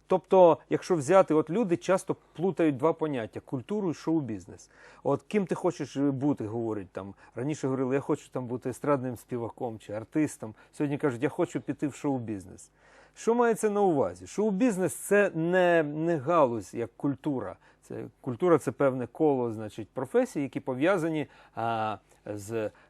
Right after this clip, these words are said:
м, поширенням, значить, з існуванням от в, от в цих тра-, в цих традиціях. Шоу-бізнес — це сума технологій, які допомагають людині розкрутитися і увійти в свідомість. Причому,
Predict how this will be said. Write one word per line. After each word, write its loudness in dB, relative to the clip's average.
м, -8
поширенням, 2
значить, -4
з -4
існуванням 0
от -4
в, -2
от -2
в -20
цих -4
тра-, -2
в -6
цих -6
традиціях. -4
Шоу-бізнес — 0
це 4
сума -2
технологій, -4
які 0
допомагають 0
людині 2
розкрутитися -2
і 0
увійти 0
в -8
свідомість. -8
Причому, 2